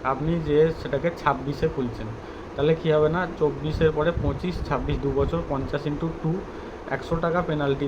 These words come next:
দিয়ে আপনাকে আবার সেই অ্যাকাউন্টটাকে রিওপেন করাতে হবে। এরপরে এই অ্যাকাউন্টটা খোলার জন্য আপনাদের ক্রাইটেরিয়া কী কী লাগবে? ফার্স্ট ক্রাইটেরিয়া হলো যে আপনাকে ইন্ডিয়ান সিটিজেন হতে হবে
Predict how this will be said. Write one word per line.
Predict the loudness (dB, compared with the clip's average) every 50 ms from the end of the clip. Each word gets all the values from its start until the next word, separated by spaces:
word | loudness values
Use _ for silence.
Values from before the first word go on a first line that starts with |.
| -2
দিয়ে | 0 2 2
আপনাকে | 2 2 2 0 -2 -2 0 0
আবার | 2 2 4 2 2 0 2
সেই | 0 2
অ্যাকাউন্টটাকে | 2 0 0 -2 -2 -2 -2 0 2 2
রিওপেন | 2 2 2 2 0 0 -2 -4 -2 0
করাতে | -2 -2 -2 -2 -6
হবে। | -6 -6 -6 -8 -10 -10 -12 -12 -12 -10 -10 -10 -10 -10 -12 -12 -12 -12 -12 -12 -12 -12 -12 -12 -10 -10 -10 -10 -10 -10 -10 -10 -10 -8 -8 -8 -8 -8 -10 -10 -12 -8 0
এরপরে | 2 2 2 4 4 4 4 4 4 2 -2 -2
এই | 0 0 0 0 -2
অ্যাকাউন্টটা | -4 -4 -4 -2 -2 -2 -2 -2 -2 -2 -2 0
খোলার | 0 2 2 0 0
জন্য | 0 -2 0 0
আপনাদের | 0 0 -2 -2 -2 -2 -2 -2 0 -2 -2 -2 -6 -10 -10 -10 -12 -12 -10 -2
ক্রাইটেরিয়া | 0 2 2 2 0 -2 -4 -2 0 0 0
কী | 0 -4 -6 -4
কী | -4 -4
লাগবে? | -4 -4 -4 -6 -8 -8 -8 -10 -12 -12 -12 -12 -12 -12 -6 -2
ফার্স্ট | 0 0 0 -2 -2
ক্রাইটেরিয়া | 0 4 4 4 4 2 0 0 0 2 2
হলো | 2 2 2 2 2 2
যে | 4 4
আপনাকে | 2 2 2 -2 -4 -4 -4 -4 -4 -4 -4 -6 -8 -12 -12 -12 -12 -12 -12 -12 -12 -14 -12 -12 -6 -4
ইন্ডিয়ান | -2 0 4 4 4 4 4
সিটিজেন | 0 -4 -4 -2 -2 -2 -2 -2
হতে | -4 -4 -4 -4
হবে | -2 -2